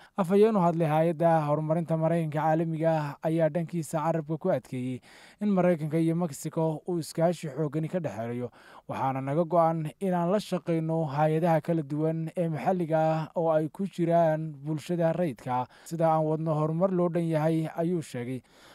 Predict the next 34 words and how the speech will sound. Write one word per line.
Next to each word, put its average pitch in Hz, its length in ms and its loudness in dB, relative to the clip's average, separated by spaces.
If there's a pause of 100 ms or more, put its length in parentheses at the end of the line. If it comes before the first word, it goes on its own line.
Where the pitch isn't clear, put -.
(120)
Madaxweynaha 185 480 4
dalka 170 320 2
Mexico, 165 480 -2
Lopez, 160 400 2
ayaa 165 160 4
horey 165 240 2
ugu 180 160 -4
dhaleeceeyay 160 480 2
kooxdan 170 320 0
ay 170 80 0
taageerto 156 480 0
hay'addan 165 640 0
qodobkeega 165 560 -2
sagaal 160 320 0
iyo 151 80 -2
tobnaad 160 360 -2
ee 165 120 0
xorriyatul 151 480 -4
qowlka 170 400 -2
iyo 165 160 2
sidoo 165 240 -2
kale 131 280 -4 (460)
dadka 196 300 2
reer 170 100 6
Mexico 160 540 0
ee 156 140 -2
ka 202 120 0
soo 170 220 0
horjeeda 160 320 -2
musuqmaasuqa 160 1040 -2
iyo 175 160 0
isla 156 320 -4
xisaabtan 160 400 -2
la'aanta, 151 480 0